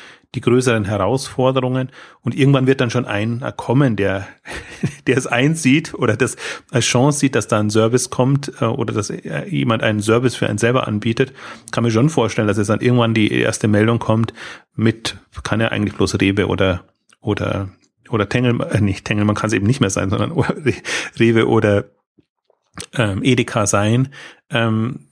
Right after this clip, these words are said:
wo, wo man dann sagt, da erstmal in der Region, also München starten sie jetzt ja, ich denk mal so Berlin, Hamburg und, und Ruhr, äh, Rhein-Main oder Ruhrgebiet werden sie vorbereiten, ähm, und dann kannst du das,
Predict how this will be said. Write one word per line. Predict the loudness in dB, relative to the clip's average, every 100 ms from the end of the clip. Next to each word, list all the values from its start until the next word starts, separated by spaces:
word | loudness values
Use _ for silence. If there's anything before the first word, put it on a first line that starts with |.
| _
wo, | 0 2
wo | 2 2
man | 2
dann | 2 2
sagt, | 0 -2 -18 _ _
da | 2 4 2 0 -10 _ _ _ _ _ -6
erstmal | -4 -2
in | 0
der | 2
Region, | 2 2 2 2 0
also | 0
München | 2 2 0 -2
starten | 0 -2 -2 -4
sie |
jetzt | -4 -4 -4
ja, | -2 -2 -8
ich | -10
denk | -8 -6
mal | -8
so | -6 -8 -4
Berlin, | -2 0 2
Hamburg | 2 2 2
und, | 2 -2 -6 -14 -10
und | 0
Ruhr, | 2 2 2
äh, | 0
Rhein-Main | 2 0 0 0 -2 -10 -20 -20 -10
oder | -2
Ruhrgebiet | 2 2 2 0 0
werden | 0 2
sie | 0 -2 -6 _ -8
vorbereiten, | -2 2 2 0 0 -2 -2 -8 -16 -16 -18 -20 -4
ähm, | -2 0 -2 -4 _ -8
und | 0 2 2 -4 -18 _ _ _ _
dann | -6 -4
kannst | -4 -4 -4
du | -4
das, | -2 -2 -2 -6 -8